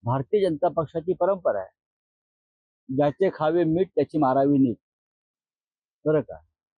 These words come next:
ही भाजपची परंपरा आहे. त्यामुळे आज ज्यांच्या टेकूवर हे पक्ष सरकार उभं आहे, राष्ट्रीय लोकशाही आघाडीचं, मोदीचं नाही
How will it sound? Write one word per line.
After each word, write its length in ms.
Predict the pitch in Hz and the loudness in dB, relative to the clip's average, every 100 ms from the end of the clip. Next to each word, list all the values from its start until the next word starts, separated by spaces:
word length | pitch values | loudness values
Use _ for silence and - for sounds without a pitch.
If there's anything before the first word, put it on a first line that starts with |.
| 147 | -4
ही 80 | |
भाजपची 420 | 156 117 139 139 180 | -2 0 0 -2 -2
परंपरा 360 | 180 156 107 | 0 0 -2
आहे. 80 | 107 - | -6 -2
त्यामुळे 400 | 160 160 175 196 - _ _ _ _ _ _ _ - | 0 2 0 -2 -10 _ _ _ _ _ _ _ -2
आज 180 | 160 | -2
ज्यांच्या 380 | 160 160 160 190 | 0 0 2 0
टेकूवर 580 | 185 185 165 214 214 185 | 0 0 0 2 2 2
हे 80 | 160 | 0
पक्ष 280 | - 147 - | -2 -6 -2
सरकार 540 | 147 123 _ 143 139 165 | -2 -2 _ -6 0 2
उभं 220 | 160 185 | 2 2
आहे, 140 | 180 98 - _ _ _ _ _ _ _ 139 | 0 -2 -8 _ _ _ _ _ _ _ -4
राष्ट्रीय 300 | 135 - 160 | -2 0 2
लोकशाही 320 | 131 - 151 | 0 0 2
आघाडीचं, 400 | 131 143 123 131 | 2 2 2 2
मोदीचं 420 | 139 147 170 175 | 2 2 0 0
नाही 220 | 175 156 | 0 0